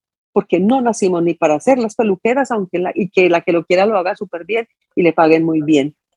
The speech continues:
Pero nacimos también para ser escritoras, para ser investigadoras,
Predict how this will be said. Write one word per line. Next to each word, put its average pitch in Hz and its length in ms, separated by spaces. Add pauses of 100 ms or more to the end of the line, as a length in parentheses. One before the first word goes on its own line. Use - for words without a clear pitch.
(600)
Pero 170 260
nacimos 254 580
también 233 400 (320)
para 156 220
ser 156 220
escritoras, 160 960 (260)
para 165 320
ser 165 280
investigadoras, 170 1080